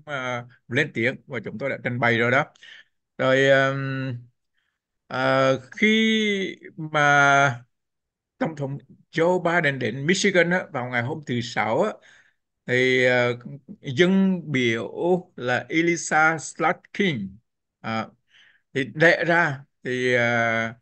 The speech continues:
là đến ở Michigan á, thì dân, dân biểu Elisa thì có mặt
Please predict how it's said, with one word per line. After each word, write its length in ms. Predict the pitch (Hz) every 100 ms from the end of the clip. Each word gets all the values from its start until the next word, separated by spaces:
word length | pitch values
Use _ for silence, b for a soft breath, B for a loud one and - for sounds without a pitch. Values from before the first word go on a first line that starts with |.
| _ _ _ _ _ _ _ -
là 420 | 135 143 135 131 - _
đến 420 | - 151 135 185 196
ở 280 | 120 127
Michigan 420 | 143 196 190 185 190
á, 160 | 220 - _ _ - 165
thì 240 | 143 -
dân, 300 | 165 170 208
dân 180 | 185 202
biểu 240 | 143 113 143
Elisa 640 | - 175 190 175 170 180 - _ _
thì 120 | 135 127 - 160 156 -
có 200 | 131 180
mặt 180 | 156